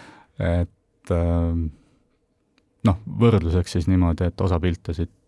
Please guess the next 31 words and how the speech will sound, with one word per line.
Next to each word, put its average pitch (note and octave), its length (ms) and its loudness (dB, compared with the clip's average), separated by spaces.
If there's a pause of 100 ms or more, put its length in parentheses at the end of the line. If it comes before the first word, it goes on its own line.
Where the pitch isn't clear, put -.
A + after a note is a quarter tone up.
(100)
äh, E2+ 240 -2
sellesse E2+ 320 -6
raamatusse F#2 760 -4
on, E2+ 540 0
äh, E2+ 160 0 (280)
saadud F2 400 -4
fotopangast F2 600 -4
Alamõõ. F2 500 0 (1040)
Nemad E2+ 380 0 (120)
leppisid D#2+ 460 -4 (180)
vist, - 240 -12 (280)
ma F2+ 240 -2
arvan, D#2+ 280 -2
suurusjärku E2 680 -6
seal E2 300 -4 (420)
kuus-seitsekümmend E2 680 -4
eurot E2+ 260 -8
pildi E2+ 280 -8
eest, - 240 -14
et, - 220 -20 (1400)
et - 80 -10
see A2 120 -12
kakssada G2 360 -8
viiskümmend F2+ 480 -6
ühe E2+ 140 -2
pildi F2 280 -4
eest - 220 -10
tundus F#2+ 300 -8
ikka - 200 -14 (120)
nagu F#2 300 -8
jah. F#2 120 -6